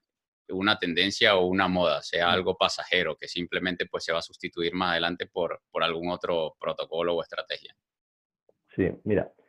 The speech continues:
Speaker 2: cuando hablamos de esto, de modas o de tendencias, también hay que un poco, eh, describir qué es la tendencia o qué es la moda, porque en realidad igual sí que hay una pequeña tendencia y de moda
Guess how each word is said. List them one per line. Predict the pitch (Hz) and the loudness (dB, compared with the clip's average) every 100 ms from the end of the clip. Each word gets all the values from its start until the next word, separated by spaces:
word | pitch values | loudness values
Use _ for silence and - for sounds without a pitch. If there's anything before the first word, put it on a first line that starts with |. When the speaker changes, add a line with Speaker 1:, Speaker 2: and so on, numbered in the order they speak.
| _ - | _ 2
Speaker 2:
cuando | 107 104 101 104 | 4 8 10 10
hablamos | 104 127 135 | 10 8 8
de | 131 | 6
esto, | 131 107 | 6 4
de | 98 | 6
modas | 98 113 110 104 | 6 8 8 6
o | 101 | 4
de | 95 | 2
tendencias, | 92 95 117 113 104 | 2 2 2 4 2
también | 95 101 | 2 2
hay | 107 | 2
que | 104 107 | 4 2
un | 92 | 2
poco, | 101 113 110 98 92 | 4 8 10 10 6
eh, | 95 90 85 82 80 87 | 4 4 4 2 0 0
describir | 98 - 101 95 107 101 | 0 0 2 6 4 6
qué | 117 | 6
es | 107 | 8
la | 104 | 6
tendencia | 104 95 104 98 110 | 4 2 0 4 4
o | 92 | 4
qué | |
es | 90 | 2
la | 85 | 4
moda, | 117 110 78 | 6 6 4
porque | 92 82 | -2 -2
en | 87 | -2
realidad | 85 90 107 123 - _ | 2 4 6 4 -2 _
igual | 104 101 117 | 4 6 8
sí | 151 | 8
que | 113 | 8
hay | 107 | 6
una | 95 | 6
pequeña | 98 95 92 101 95 | 2 2 2 4 2
tendencia | 90 98 104 - | 2 2 2 2
y | 92 | 4
de | 90 | 4
moda | 98 104 92 87 | 6 6 4 0